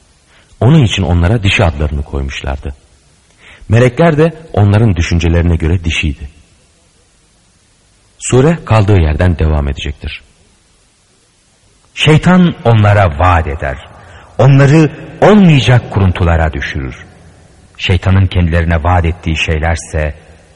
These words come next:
Speaker 2: aldatmadan başkası değildir. İşte onlar, onların yurtları cehennemdir.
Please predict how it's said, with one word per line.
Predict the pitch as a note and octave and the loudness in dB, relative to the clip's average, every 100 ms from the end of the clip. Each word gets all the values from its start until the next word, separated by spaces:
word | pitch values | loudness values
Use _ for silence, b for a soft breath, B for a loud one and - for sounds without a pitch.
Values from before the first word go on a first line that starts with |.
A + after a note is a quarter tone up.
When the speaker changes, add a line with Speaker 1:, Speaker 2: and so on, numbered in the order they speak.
| _ - | _ -2
Speaker 2:
aldatmadan | G2 G#2+ - A2 A#2 D3+ G#2 | 0 2 0 0 2 2 2
başkası | E2+ - F2+ - D2 | -2 -6 -10 -10 -12
değildir. | D2 C#2 C#2 - - _ _ _ _ _ _ _ _ _ _ | -10 -12 -12 -18 -20 _ _ _ _ _ _ _ _ _ _
İşte | - - - C#3 F#2+ | -6 -4 -2 -2 -2
onlar, | F2+ E2 E2+ C#2 - - B B B | -2 0 -2 -4 -12 -20 B B B
onların | B2+ C#3+ D3+ D#3+ F#3+ | 2 4 4 4 4
yurtları | A2+ A#2+ - A2 G#2 | 2 0 0 0 0
cehennemdir. | E2+ E2 E2+ D#2 E2+ D#2 C#2+ | 0 -2 -2 -2 -2 -4 -8